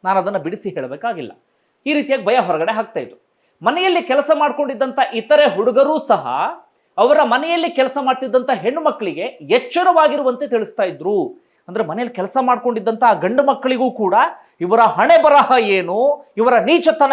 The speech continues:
ಏನು ಅನ್ನೋದು ಬಹಳ ಸ್ಪಷ್ಟವಾಗಿ ಗೊತ್ತಿತ್ತು. ಹೀಗಾಗಿ ಹೆಣ್ಣು ಮಕ್ಕಳಿಗೆ ಎಚ್ಚರಿಕೆಯನ್ನ ಕೊಡ್ತಾ ಇದ್ರಂತೆ. ಅಷ್ಟು ಮಾತ್ರ ಅಲ್ಲ, ರೇವಣ್ಣರವರು ತಮ್ಮ ಪತ್ನಿ ಭವಾನಿ ಅವರು ಮನೆಯಲ್ಲಿ ಇಲ್ಲದಿದ್ದ ಸಮಯದಲ್ಲಿ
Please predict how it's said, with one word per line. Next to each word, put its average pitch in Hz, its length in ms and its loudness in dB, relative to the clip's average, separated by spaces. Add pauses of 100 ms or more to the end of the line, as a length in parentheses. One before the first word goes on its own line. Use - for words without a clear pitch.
ಏನು 240 180 2
ಅನ್ನೋದು 240 220 -4
ಬಹಳ - 260 0
ಸ್ಪಷ್ಟವಾಗಿ 214 420 -4
ಗೊತ್ತಿತ್ತು. 175 380 -6
ಹೀಗಾಗಿ 262 560 2
ಹೆಣ್ಣು 277 240 -2
ಮಕ್ಕಳಿಗೆ 277 340 -6
ಎಚ್ಚರಿಕೆಯನ್ನ 220 500 -8
ಕೊಡ್ತಾ 277 320 -8
ಇದ್ರಂತೆ. 175 600 -10 (520)
ಅಷ್ಟು 294 380 -2
ಮಾತ್ರ 311 280 2
ಅಲ್ಲ, 208 180 2 (320)
ರೇವಣ್ಣರವರು 320 680 4
ತಮ್ಮ 254 240 0
ಪತ್ನಿ 277 420 -4
ಭವಾನಿ 277 400 4
ಅವರು 285 180 0
ಮನೆಯಲ್ಲಿ 269 440 -4
ಇಲ್ಲದಿದ್ದ 277 500 -2 (120)
ಸಮಯದಲ್ಲಿ 190 640 -6